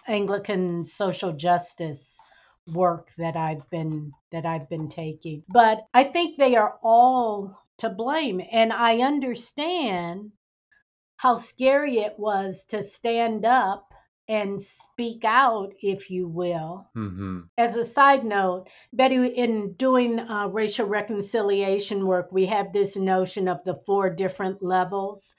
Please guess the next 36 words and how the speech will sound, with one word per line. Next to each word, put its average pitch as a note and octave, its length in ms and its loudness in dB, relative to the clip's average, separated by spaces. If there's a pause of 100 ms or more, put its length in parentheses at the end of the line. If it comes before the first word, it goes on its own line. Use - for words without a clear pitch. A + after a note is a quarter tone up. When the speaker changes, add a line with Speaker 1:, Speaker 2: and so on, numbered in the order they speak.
(300)
Speaker 1:
And G3+ 200 -2
so G#3 260 2
we G#3 300 -4
talk, A#3+ 440 2
and G#3 160 -2
I've A#3 240 4
been A3+ 200 0
using G#3+ 500 -4
it G3 160 -2
as F3+ 300 -2
a F#3+ 60 -4
means F#3 680 -2 (120)
of F#3 320 0 (200)
both G3 240 -6
strategizing F#3 1040 0
and F3+ 180 -6
analyzing. F3+ 1000 -2 (280)
So C4 220 6
if B3+ 100 0
we C4+ 140 0
look E4+ 300 2
internally, B3 840 0
I A3 120 0
hear C#4 300 -2
that A3 200 2
struggle, A#3 560 0
like, E3+ 420 -2 (320)
"If E3 120 -16
I D#3 120 -8
stand A#3 440 -6
up, B3+ 200 0
I'm F3+ 180 -8
gonna E3+ 200 -4
lose G#3+ 360 -4
my F3+ 160 -8
job." F#3 540 -6